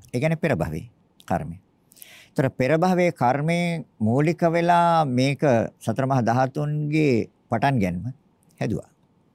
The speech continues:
හැඩය, හැඩය හැදුවේ කර්මය. පැවැත්ම හැදුවේ ඒකත් කර්මය. විනාශය හැදුවේ,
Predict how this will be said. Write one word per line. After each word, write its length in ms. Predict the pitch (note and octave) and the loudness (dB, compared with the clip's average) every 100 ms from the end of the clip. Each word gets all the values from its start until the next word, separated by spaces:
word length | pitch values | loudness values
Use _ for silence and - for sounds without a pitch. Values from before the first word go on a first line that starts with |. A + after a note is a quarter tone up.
| _ _ - | _ _ -2
හැඩය, 240 | C#3+ G3+ A3 - _ _ _ _ _ _ _ _ _ _ _ _ _ _ _ _ _ - | 2 2 0 -4 _ _ _ _ _ _ _ _ _ _ _ _ _ _ _ _ _ -8
හැඩය 260 | F#2+ F#2 | -2 -2
හැදුවේ 280 | F2 F2 F2+ | -2 -4 -8
කර්මය. 340 | - D2+ - - _ _ _ _ - _ _ - | -12 -16 -14 -16 _ _ _ _ -20 _ _ -2
පැවැත්ම 360 | C#3+ G3+ A3 A#3+ | 0 2 2 2
හැදුවේ 400 | G#3+ G#3 A3+ G#3+ _ _ _ _ _ _ _ _ _ _ _ _ | 2 2 -2 -8 _ _ _ _ _ _ _ _ _ _ _ _
ඒකත් 260 | A#2+ A#2+ - | -6 -6 -8
කර්මය. 420 | F2 D#2 D#2 C3 - _ _ _ _ _ _ _ _ _ _ _ _ _ _ _ _ - | -6 -6 -8 -12 -16 _ _ _ _ _ _ _ _ _ _ _ _ _ _ _ _ -2
විනාශය 460 | C3+ G3+ A#3+ A#3 A#3+ | 2 4 4 2 2
හැදුවේ, 360 | A3+ A3 G#3+ | 2 2 -4